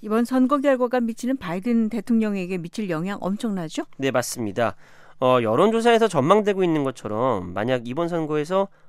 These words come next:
Speaker 2: 공화당이 하원이나 상원에서 다수당이 된다면 바이든 대통령이 추진하고 있는 정책에 제동에 걸리면서,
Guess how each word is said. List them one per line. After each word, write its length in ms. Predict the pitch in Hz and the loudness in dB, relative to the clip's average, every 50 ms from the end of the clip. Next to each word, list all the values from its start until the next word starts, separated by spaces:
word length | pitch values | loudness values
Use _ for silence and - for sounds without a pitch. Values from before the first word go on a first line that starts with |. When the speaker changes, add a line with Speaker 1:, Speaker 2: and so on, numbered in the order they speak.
| - - | -20 -20
Speaker 2:
공화당이 760 | - - - 147 185 208 202 196 160 113 95 95 120 160 160 - | -12 -4 0 2 2 4 4 2 0 0 -2 -4 -6 -8 -12 -16
하원이나 680 | - - 143 143 143 143 139 135 135 139 139 139 135 139 | -6 -2 -2 0 0 0 0 0 0 0 0 0 0 -2
상원에서 540 | - - - 185 180 175 165 151 151 185 185 | -2 -4 -4 -2 0 0 0 -2 -2 -4 -6
다수당이 500 | - - 117 110 - - 185 180 175 156 | -6 -8 -14 -16 -6 -4 -2 -2 -2 -2
된다면 540 | 135 117 107 101 104 98 104 143 165 139 - - - - - - - - - - - | -4 -6 -6 -6 -6 -6 -2 -2 -2 -2 -4 -8 -14 -18 -20 -20 -20 -20 -20 -20 -8
바이든 380 | - - 165 196 226 214 254 226 | 2 4 6 6 6 4 2 2
대통령이 440 | 226 220 226 226 220 208 208 208 208 | 2 2 2 0 0 2 2 0 -2
추진하고 540 | - - - - - 202 196 190 170 175 175 | -4 -12 -12 -8 -2 0 0 0 0 0 0
있는 160 | 170 170 165 | 0 0 0
정책에 560 | 156 - 151 143 131 - - 131 147 175 190 190 | -2 -2 -4 -4 -4 -6 -8 -6 -6 -6 -6 -6
제동에 460 | - - - - 101 104 127 165 185 | -10 -16 -14 -12 -10 -6 -2 -2 -2
걸리면서, 640 | 170 151 131 120 113 113 107 98 95 - 147 127 | 0 -2 -2 -2 -4 -6 -6 -8 -4 -4 -4 -4